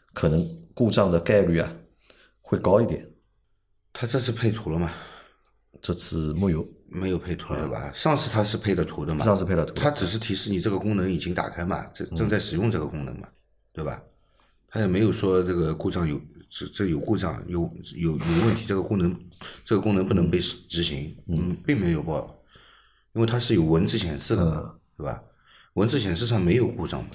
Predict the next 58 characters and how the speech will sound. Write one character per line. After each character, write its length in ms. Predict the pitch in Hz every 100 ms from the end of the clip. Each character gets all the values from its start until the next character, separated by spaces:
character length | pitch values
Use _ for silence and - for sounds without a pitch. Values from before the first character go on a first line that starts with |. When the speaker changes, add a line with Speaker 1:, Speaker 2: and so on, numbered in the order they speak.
| -
Speaker 1:
嗯。 140 | 82 - - _ _ - - _ -
Speaker 2:
那 80 | 113
么 40 |
可 120 | 107
能 120 | 95 123
这 180 | - 127
个 80 | 110
故 180 | - 117
障， 100 | 113 113 -
这 100 | 135
个 240 | 120 107
功 380 | 101 - - 127
能 160 | 107 110
被 100 | 120
执 160 | -
行 160 | 95 98
的 80 | 101
时 140 | -
候， 200 | 92 98
Speaker 1:
嗯。 80 | 87 - - - - - - -
Speaker 2:
它， 160 | 98
你 400 | 95 87 69 95
可 140 | 92 92
能 160 | 92
冷 100 | 82
车 180 | 82 98 - - - _ -
启 160 | - 82
动 140 | 87
的 100 | 90
时 120 | 82
候， 140 | - 82
它 140 | 92
就 160 | 85 85
是 140 | -
会 200 | - 85
有 140 | 76 73
一 20 |
个 120 | 90
提 120 | -
示 240 | - - 80
音， 100 | 76 -
我 160 | 78 78
是 140 | -
这 80 | 202
样 120 | 117
理 100 | 76
解 140 | 76 76
啊。 60 | -
Speaker 1:
嗯。 180 | 78 69 - -
Speaker 2:
如 120 | - 131
果 80 |
是 140 | 160 143
有 100 | 104
故 160 | 98 143
障 140 | 113
的 80 | 92
话， 160 | 104
它， 320 | 90 113 113